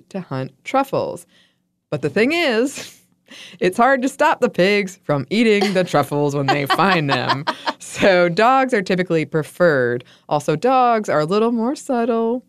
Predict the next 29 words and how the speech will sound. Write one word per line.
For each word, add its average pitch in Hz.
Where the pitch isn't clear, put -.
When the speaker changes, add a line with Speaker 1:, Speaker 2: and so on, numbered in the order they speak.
Speaker 1:
than 196
pigs. 180
Someone 220
Speaker 2:
Yeah. 208
Speaker 1:
sees 214
a 220
pig 202
in 202
your 208
car. 180
Speaker 2:
Yeah, 170
they're 190
pretty 202
much 175
like, 170
"Oh, 202
you're 190
going 165
truffle 156
hunting." -
Speaker 1:
Exactly. 123
Speaker 2:
Mm-hmm. -
Speaker 1:
However, 185
these 214
trained 190
dogs 170
can 156
cost 156
over 170